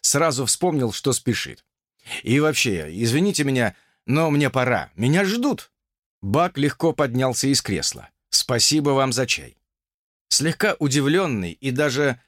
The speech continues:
разочарованный поспешным уходом Бага Сюцай проводил его до двери, по пути уверяя в своем глубоком расположении и почтении, а также повторяя, что он, Сюцай Елюй,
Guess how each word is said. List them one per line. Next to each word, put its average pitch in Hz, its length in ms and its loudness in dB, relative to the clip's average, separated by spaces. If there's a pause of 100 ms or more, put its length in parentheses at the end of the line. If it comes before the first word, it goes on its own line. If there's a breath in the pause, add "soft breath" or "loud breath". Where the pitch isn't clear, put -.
(120 soft breath)
разочарованный 143 1120 2
поспешным 127 640 0
уходом 110 480 0
Бага 117 320 0
Сюцай 139 560 -2 (340 soft breath)
проводил 175 440 2
его 139 240 0
до 127 140 0
двери, 80 500 -6 (380)
по 131 80 0
пути 147 320 0
уверяя 127 540 2
в - 60 -4
своем 123 360 0
глубоком 117 520 0
расположении 98 720 -2
и - 20 -6
почтении, 147 720 -2 (200 loud breath)
а 107 160 0
также 113 440 0
повторяя, 110 540 -2
что - 360 -4
он, 165 300 0 (280)
Сюцай 135 480 0
Елюй, 101 480 -2